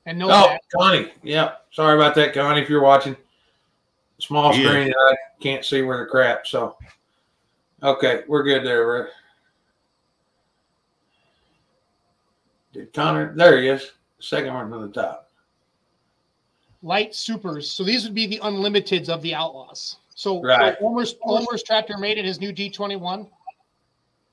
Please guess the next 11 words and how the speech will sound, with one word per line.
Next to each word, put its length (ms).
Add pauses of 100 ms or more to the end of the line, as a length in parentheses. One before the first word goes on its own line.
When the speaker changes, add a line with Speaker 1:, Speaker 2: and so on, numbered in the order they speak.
(1400)
Speaker 1:
Alter 320
Ego, 420
right? 200 (100)
He 160
pulls 240
a 20
lot 200
with 100
the 60
outlaws. 440
Speaker 2:
Yeah, 260